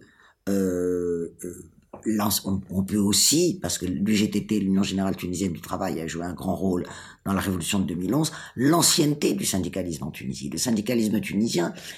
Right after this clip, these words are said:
est le plus ancien du monde arabe. Donc vous avez un faisceau de, de, de, de,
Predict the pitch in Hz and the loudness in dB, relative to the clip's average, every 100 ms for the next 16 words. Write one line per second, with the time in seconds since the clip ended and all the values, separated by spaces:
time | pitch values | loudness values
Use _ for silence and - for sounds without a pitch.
0 | - 113 156 156 156 156 - 220 185 117 | -2 2 2 4 4 6 4 4 2 2
1 | 92 73 78 78 - 113 147 156 160 147 | 0 0 -4 -6 -2 0 2 2 2 2
2 | - - 160 - - - - - _ _ | 0 0 2 4 4 2 -2 -14 _ _
3 | _ - 104 95 95 85 90 85 71 - | _ -2 2 4 4 2 0 0 -4 -8
4 | - - - 76 80 67 | -16 -20 -16 -8 -6 -6